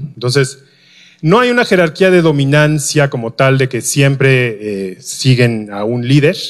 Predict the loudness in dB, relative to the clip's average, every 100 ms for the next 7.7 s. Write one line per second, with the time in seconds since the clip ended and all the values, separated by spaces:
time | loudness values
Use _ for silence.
0 | -14 -16 -14 -12 -12 _ _ _ _ -2
1 | 2 2 2 0 -2 -2 -2 -2 -4 -2
2 | -2 0 0 0 -4 -6 -16 -20 _ -10
3 | -6 -6 -8 _ -6 -4 -4 -4 -2 0
4 | 0 0 -4 -6 -4 -4 -4 -6 -6 -8
5 | -12 -8 -8 -8 -10 -6 -6 -8 _ _
6 | -14 -12 -10 -10 -10 -12 -10 -10 -10 -12
7 | -12 -12 -10 -8 -4 -4 -4